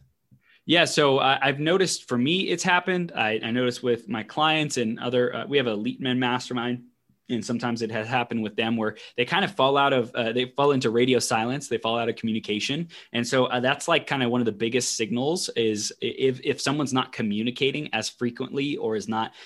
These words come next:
as encouraging or empowering. So that, that self-sabotage typically happens when whatever happens, right? Whatever, whatever might trigger it,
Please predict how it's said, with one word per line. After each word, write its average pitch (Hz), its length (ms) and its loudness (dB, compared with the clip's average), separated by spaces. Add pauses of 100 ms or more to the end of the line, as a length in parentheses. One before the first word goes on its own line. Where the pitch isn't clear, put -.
as 107 260 0
encouraging 127 800 0
or 110 160 -4
empowering. 123 640 -4 (180)
So - 140 0
that, 143 280 2
that 160 180 0
self-sabotage 120 960 0 (180)
typically 151 400 2
happens 123 480 2
when 113 420 0
whatever 156 460 2
happens, 95 460 -2
right? 110 120 -2
Whatever, 143 400 0
whatever 175 400 2
might 143 220 0
trigger 123 500 0
it, 113 240 0